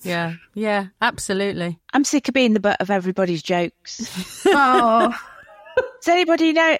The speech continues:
Speaker 2: does anybody know where my car keys are? "Oh, it's Mum, try the fridge," you know? And I'm just like, do you realise how disempowering those sorts of comments are when you already feel at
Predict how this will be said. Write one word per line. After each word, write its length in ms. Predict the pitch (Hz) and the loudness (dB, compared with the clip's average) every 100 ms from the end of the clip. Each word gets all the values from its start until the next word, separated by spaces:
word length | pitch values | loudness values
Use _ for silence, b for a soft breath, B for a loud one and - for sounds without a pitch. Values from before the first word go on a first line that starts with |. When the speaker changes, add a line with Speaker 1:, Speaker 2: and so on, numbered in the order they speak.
| - | 0
Speaker 2:
does 100 | 349 | -2
anybody 360 | 392 415 392 | 0 0 2
know 180 | 381 359 | 2 2
where 160 | 349 330 | 2 2
my 140 | 330 | 0
car 340 | - 349 339 330 | 0 0 0 0
keys 380 | - 269 233 | -2 -2 -2
are? 280 | 226 190 170 - | -2 -2 -4 -2
"Oh, 120 | 214 | -2
it's 180 | - - | -2 -2
Mum, 320 | 214 202 208 | -2 0 -4
try 240 | - 269 | -2 -2
the 100 | 277 | 0
fridge," 640 | 254 247 240 240 - - _ | -2 -2 -2 -2 -6 -10 _
you 140 | - 285 | -4 0
know? 320 | 302 330 330 | 2 2 0
And 140 | - 339 | -2 0
I'm 100 | 339 | 0
just 220 | 359 - | -2 -2
like, 260 | 330 - - | -4 -4 -4
do 140 | 330 | -2
you 60 | 330 | 0
realise 840 | 370 392 359 294 226 180 180 - | 0 2 2 2 0 -2 -4 -8
how 520 | - 262 247 233 226 | -8 -4 -2 -2 -4
disempowering 1200 | - 294 - 294 254 - 285 302 294 233 190 180 | -2 -2 0 0 0 -2 0 2 2 0 0 -2
those 260 | 180 190 190 | -2 -2 -2
sorts 400 | - 214 - - | -4 -6 -6 -8
of 120 | 196 | -8
comments 580 | - 220 214 208 202 - | -4 -2 0 -2 -6 -4
are 500 | 214 196 151 - 135 _ | -2 -2 -4 -8 -14 _
when 480 | 214 240 233 226 226 - _ | -2 0 2 0 -2 -6 _
you 240 | 214 254 | -2 0
already 500 | 277 277 294 294 294 | 0 2 0 0 -4
feel 640 | - _ 294 262 196 165 - | -6 _ 0 0 0 -2 -4
at 220 | 160 120 | -6 -6